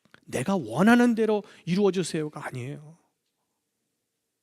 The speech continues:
하나님은 우리가 원하는 것을 자판기처럼 착착 내보내주시는 분이 아니에요. 우리 자판기 가서 그냥 돈 집어넣고 그냥 콜라, 뭐 펩시, 뭐 주스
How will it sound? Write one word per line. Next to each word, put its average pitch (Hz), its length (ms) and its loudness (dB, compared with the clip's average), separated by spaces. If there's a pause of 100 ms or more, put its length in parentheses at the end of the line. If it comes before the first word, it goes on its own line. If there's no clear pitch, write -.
(920)
하나님은 165 680 -6
우리가 170 420 -4 (280)
원하는 170 440 2
것을 160 400 -6 (340)
자판기처럼 180 760 -4
착착 - 440 -12 (480)
내보내주시는 165 560 -6
분이 202 120 -12
아니에요. 143 320 -18 (600)
우리 220 100 -6
자판기 190 420 -4
가서 180 220 -6
그냥 175 220 -8
돈 170 220 -6
집어넣고 156 520 -12
그냥 170 300 -12 (300)
콜라, 175 520 -4
뭐 160 240 -14
펩시, - 560 -14
뭐 180 420 -14
주스 165 380 -10